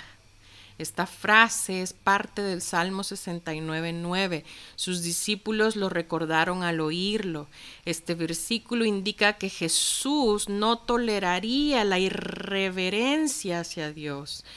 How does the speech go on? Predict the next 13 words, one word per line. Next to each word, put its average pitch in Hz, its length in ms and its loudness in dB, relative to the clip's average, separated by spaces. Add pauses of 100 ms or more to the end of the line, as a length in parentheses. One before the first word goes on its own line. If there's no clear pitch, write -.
(280)
Esto 214 480 0
nos 185 400 0 (220)
dice 214 640 -2 (340)
que 160 340 0
ellos, 220 680 4
los 170 320 0
testigos 196 1200 0
de 180 80 -2
lo 160 180 -2
que - 140 -6
acaba 269 640 4
de 254 160 4
suceder, 170 1040 -2